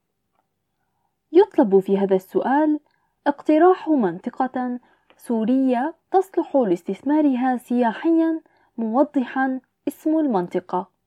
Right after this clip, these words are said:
ثم المقومات التي تتمتع بها، ثم الاستخدام الحالي للمكان، ثم نوع السياحة التي اخترته للمكان، اسم المشروع السياحي الذي سيجذب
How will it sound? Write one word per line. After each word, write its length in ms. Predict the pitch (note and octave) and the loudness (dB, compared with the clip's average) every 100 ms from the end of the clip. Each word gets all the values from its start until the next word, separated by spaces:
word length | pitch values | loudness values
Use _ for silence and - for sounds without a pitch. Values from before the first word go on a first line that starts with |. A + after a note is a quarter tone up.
| _ _ _ _ _ _ _ _ | _ _ _ _ _ _ _ _
ثم 320 | - D4+ C4 | 0 2 4
المقومات 1000 | G3 G3 G3+ - A3 A#3 B3+ E4 D#4 - | 2 0 -2 -2 0 0 0 0 -2 -4
التي 320 | G#3+ G3+ G#3 | -4 -2 -2
تتمتع 680 | G3 G#3 C4 D4+ - F#3+ F3+ | -4 -2 -2 -2 -2 0 2
بها، 380 | F#3+ C4 D4+ F#4 _ _ _ _ _ | 0 0 -2 -4 _ _ _ _ _
ثم 360 | - F4 D4+ F#3+ - | 2 4 4 0 -4
الاستخدام 840 | G#3+ G3 - - A#3 G#3+ B3+ C4+ G3 | -4 -4 -6 -4 -2 0 0 -2 -4
الحالي 600 | F#3+ F#3+ - C#4+ G#3 F#3+ | -6 -6 0 0 2 0
للمكان، 540 | C#4+ D#4 D4+ D#4+ E4 F4+ _ _ _ _ _ _ | 0 0 -4 -4 -4 -6 _ _ _ _ _ _
ثم 400 | - G4 F4 G#3+ G3 _ - | 0 4 4 2 -6 _ -2
نوع 300 | B3 A#3 F#3+ | -2 0 -4
السياحة 580 | - G#3 A3 C4 - | -6 -4 -2 -2 2
التي 260 | D4 A3 F3 | 2 2 -2
اخترته 680 | - - B3+ - A#3 G#3 G3+ | -4 -4 -6 -6 -6 -2 -2
للمكان، 680 | A#3 C#4+ D4 D#4 D#4 E4+ F4+ _ _ _ _ _ _ _ - | 0 0 -2 -4 -4 -4 -6 _ _ _ _ _ _ _ -6
اسم 240 | F4+ - F4+ | -4 2 4
المشروع 480 | E4+ E4 - F#4 F#4 | 4 2 2 4 4
السياحي 720 | E4+ - D#4+ D#4+ - G#4+ A4 - - | 4 0 0 0 -2 -6 -6 -12 -6
الذي 320 | G#3 F#3+ E3+ | -2 0 0
سيجذب 640 | F#3+ G3+ A#3 D#4 C#4 C#4 A#3 | -2 0 0 2 2 0 0